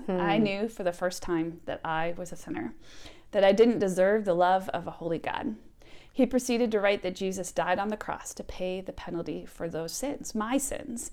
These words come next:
Speaker 1: Hmm.
Speaker 2: I began to understand that Jesus' death on the cross was personal. When he was nailed to the cross,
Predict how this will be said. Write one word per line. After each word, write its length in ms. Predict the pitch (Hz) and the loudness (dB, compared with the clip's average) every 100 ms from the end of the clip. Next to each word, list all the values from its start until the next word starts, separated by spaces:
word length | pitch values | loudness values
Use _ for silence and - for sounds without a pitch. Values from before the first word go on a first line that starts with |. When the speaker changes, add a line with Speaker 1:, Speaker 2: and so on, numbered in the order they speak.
| - | -10
Speaker 1:
Hmm. 180 | 180 160 - - - | -8 -8 -12 -20 -2
Speaker 2:
I 60 | 202 | 6
began 320 | 214 226 240 | 6 6 4
to 60 | |
understand 400 | 214 220 - 208 | 2 0 -4 -4
that 100 | 185 | -2
Jesus' 460 | 190 185 208 233 247 | -2 -2 -2 -2 -2
death 240 | 208 190 | -2 -4
on 80 | 185 | -6
the 80 | 185 | -6
cross 260 | - 170 - | -4 -6 -6
was 140 | - | -10
personal. 800 | - - - 226 - 160 - - - - | -12 -10 -8 -6 -6 -8 -8 -10 -16 -14
When 180 | - 214 | -4 -2
he 180 | 220 240 | 0 2
was 160 | 240 214 | 2 2
nailed 260 | 208 214 | 0 0
to 80 | 220 | -2
the 100 | 214 | -6
cross, 480 | - 190 220 - | -2 -2 -2 -6